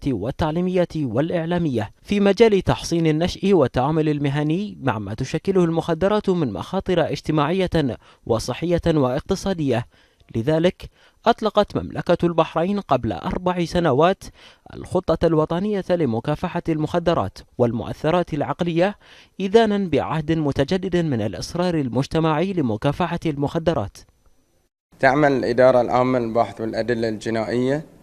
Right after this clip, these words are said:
Speaker 2: على مكافحة المواد المخدرة والمؤثرات العقلية إقليميًا من خلال إدارة مكافحة المخدرات، ودوليًا من خلال شعبة التعاون الدولي،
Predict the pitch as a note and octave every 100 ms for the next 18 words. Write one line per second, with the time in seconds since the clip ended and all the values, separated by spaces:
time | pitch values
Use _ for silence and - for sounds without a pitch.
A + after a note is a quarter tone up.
0 | _ - A#2+ A#2 - A2+ - C3+ C#3 C#3+
1 | - - A2+ A#2 A#2+ A#2+ A2 - - A#2
2 | A2 A#2 A2+ A2+ A2 G#2 A2 B2 A#2 G#2+
3 | G#2+ A2 - A2+ A2+ B2 C3 - _ -
4 | A2 B2+ C3+ C3 C3 C3 D3+ - - -
5 | - A#2 C3+ B2 A#2+ A2+ A#2 A2 A2+ A2
6 | A2 A2+ A2 G#2+ A2 A2 - G#2+ A2 A2+
7 | C3+ - - - A#2 B2 C#3 C#3 D3 D#3
8 | D#3 C#3 - C3+ C#3+ C#3 - B2+ B2 -
9 | A#2 A2+ A#2+ A#2 A2+ A#2+ A#2 -